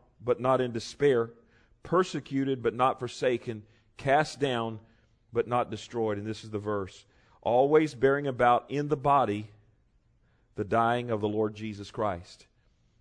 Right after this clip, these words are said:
In other words, we live that dying process, which I am crucified with Christ, Galatians two twenty, on a continual basis. And we're continually turning our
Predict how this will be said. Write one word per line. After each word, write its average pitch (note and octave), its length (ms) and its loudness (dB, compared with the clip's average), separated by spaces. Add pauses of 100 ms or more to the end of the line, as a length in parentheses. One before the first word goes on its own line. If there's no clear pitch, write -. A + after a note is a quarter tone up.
(120)
In A2+ 120 -4
other A#2 140 0
words, A#2 380 0 (540)
we D3 340 0
live C3 640 4 (180)
that A#2 300 0
dying C3 340 4
process, A#2 880 0
which A2+ 360 -6
I A#2 120 -2
am A2 100 -8
crucified A#2 580 0
with G#2 120 -4
Christ, G#2 500 0 (460)
Galatians G#2+ 420 -6
two A#2+ 160 -8
twenty, G2+ 400 -8 (480)
on A#2 100 -4
a G#2+ 60 -2
continual A2+ 520 -4
basis. - 580 -6 (920)
And A2+ 440 -2
we're A2+ 140 -4
continually D3+ 640 -4
turning D3 440 -6
our A#2+ 440 2